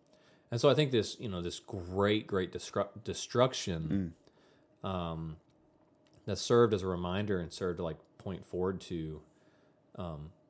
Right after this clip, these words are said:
Speaker 1: the need for the,
Speaker 2: Mm-hmm.
Speaker 1: the gospel,
Speaker 2: Yeah.
Speaker 1: but also served as a reminder for, like, w-, what it's like to reject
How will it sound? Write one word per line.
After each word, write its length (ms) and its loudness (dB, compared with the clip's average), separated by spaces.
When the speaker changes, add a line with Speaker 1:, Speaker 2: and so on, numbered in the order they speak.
Speaker 1:
the 160 -6
need 420 -2
for 140 -2
the, 160 4
Speaker 2:
Mm-hmm. 220 4
Speaker 1:
the 80 -8
gospel, 580 0
Speaker 2:
Yeah. 240 4
Speaker 1:
but 120 2
also 380 4
served 560 -2
as 180 -4
a 40 -2
reminder 440 -4
for, 160 -8
like, 320 -8
w-, 220 -16
what 240 -2
it's 140 0
like 200 0
to 120 -4
reject 480 -4